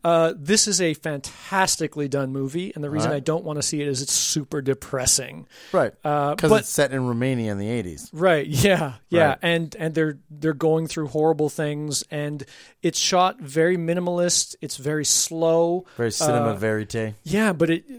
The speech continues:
Speaker 1: while it's shot minimalist and very slow, it's very tense because you know what they're setting up to do, and
Speaker 2: Mm-hmm.
Speaker 1: there's just this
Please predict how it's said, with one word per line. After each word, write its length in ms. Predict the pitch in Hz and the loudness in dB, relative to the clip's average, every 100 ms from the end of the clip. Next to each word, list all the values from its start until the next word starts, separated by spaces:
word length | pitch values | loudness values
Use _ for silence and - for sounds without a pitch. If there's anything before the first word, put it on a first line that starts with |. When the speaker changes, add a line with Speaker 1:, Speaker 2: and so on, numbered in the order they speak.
| 240 | -14
Speaker 1:
while 520 | 180 151 156 196 196 | -6 0 4 4 4
it's 120 | 190 | 2
shot 320 | - 190 180 | 0 0 0
minimalist 600 | 170 175 175 175 170 - | -2 -2 0 2 2 0
and 120 | 165 147 | -2 0
very 200 | 160 151 | 0 2
slow, 460 | - 165 165 165 | 0 2 4 4
it's 180 | 175 - | 2 -4
very 180 | 170 156 | -4 -4
tense 480 | - - 214 170 - | -6 -4 -4 -4 -6
because 300 | 156 160 147 | -4 -6 -4
you 100 | 170 | -4
know 320 | 170 170 190 | 2 4 6
what 280 | 185 170 - | 6 2 2
they're 120 | 151 | 0
setting 380 | - 156 151 143 | 2 2 0 -6
up 160 | - | -6
to 100 | 139 | -8
do, 560 | 120 202 226 220 214 208 - - - | -6 -2 2 4 2 0 -6 -16 -6
and 80 | 160 160 | -2 0
Speaker 2:
Mm-hmm. 40 | |
Speaker 1:
there's 220 | 156 151 - | 0 -2 -2
just 340 | 170 - - | 0 0 0
this 300 | 151 - | 0 0